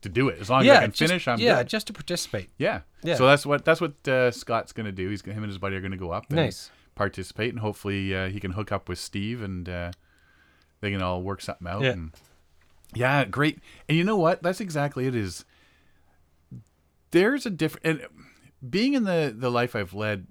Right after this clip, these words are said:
Speaker 1: like, where I've lived all across Canada,
Speaker 2: Yes.
Speaker 1: you get to see the different type of people.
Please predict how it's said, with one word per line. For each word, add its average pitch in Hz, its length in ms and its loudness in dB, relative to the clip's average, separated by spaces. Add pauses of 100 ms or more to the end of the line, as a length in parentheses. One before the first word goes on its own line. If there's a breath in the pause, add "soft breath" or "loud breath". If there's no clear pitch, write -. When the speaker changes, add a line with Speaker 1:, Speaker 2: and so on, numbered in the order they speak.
Speaker 1:
like, 98 220 -8
where 110 180 0
I've 92 200 0
lived 90 400 -8
all 107 260 -2
across 90 320 -4
Canada, 101 380 -2
Speaker 2:
Yes. 73 160 -10 (380 soft breath)
Speaker 1:
you 147 120 0
get 190 220 -2
to 196 80 -4
see 147 200 -2
the 127 140 0
different 110 320 -8
type 98 220 -6
of 67 120 -16
people. - 420 -12